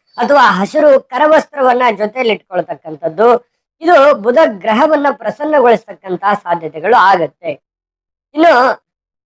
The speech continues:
ಆ, ಈ ಪ್ರತಿದಿನ "ಓಂ ಬುಧಾಯ ನಮಃ" ಈ ಮಂತ್ರವನ್ನ ಸರಳವಾಗಿ, ಏ, ಹೇಳುವಂತದ್ದು, ಜೊತೆಗೆ ನಿಮ್ಮ ಮನೆ ದೇವರ ಪ್ರಾರ್ಥನೆಯನ್ನ ಮಾಡ್ತಕ್ಕಂಥದ್ರಿಂದ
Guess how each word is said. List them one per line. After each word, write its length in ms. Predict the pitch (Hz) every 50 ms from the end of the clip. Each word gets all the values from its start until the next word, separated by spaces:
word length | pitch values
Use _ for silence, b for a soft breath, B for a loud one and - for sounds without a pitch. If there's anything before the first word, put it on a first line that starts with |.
| _ _ 220
ಆ, 80 | 214 208 202 190 185 180 180 175 -
ಈ 360 | - 220 214 233 226 214 202 175 170 160 160 156 151
ಪ್ರತಿದಿನ 680 | _ _ _ - 277 220 185 381 359 302 320 247 190 147 - _ _ _ _ _ _ _ 262
"ಓಂ 240 | 294 320 320 320 285
ಬುಧಾಯ 500 | 233 240 214 247 240 240 240 240 247 277
ನಮಃ" 260 | 254 196 185 165 147 156 - _ _ _ _ -
ಈ 120 | 311 330
ಮಂತ್ರವನ್ನ 500 | 320 302 269 262 226 262 247 240 220 208 185 170 -
ಸರಳವಾಗಿ, 680 | - 294 320 320 320 294 277 240 214 180 151 147 - _ _ _ _
ಏ, 300 | 285 269 262 247 240 233
ಹೇಳುವಂತದ್ದು, 720 | 214 226 277 262 247 247 226 208 - 208 190 185 226 254 240 208 - _ _ _ _ _
ಜೊತೆಗೆ 440 | 220 240 233 330 311 277 220 220 185
ನಿಮ್ಮ 220 | 220 254 254 254 240
ಮನೆ 260 | 220 196 226 285 320
ದೇವರ 240 | 320 302 277 269 247
ಪ್ರಾರ್ಥನೆಯನ್ನ 600 | 233 - - 202 208 208 202 - 247 262 254 240 233
ಮಾಡ್ತಕ್ಕಂಥದ್ರಿಂದ 880 | 220 208 196 190 - - 165 - 180 175 156 175 160 160 160 185 254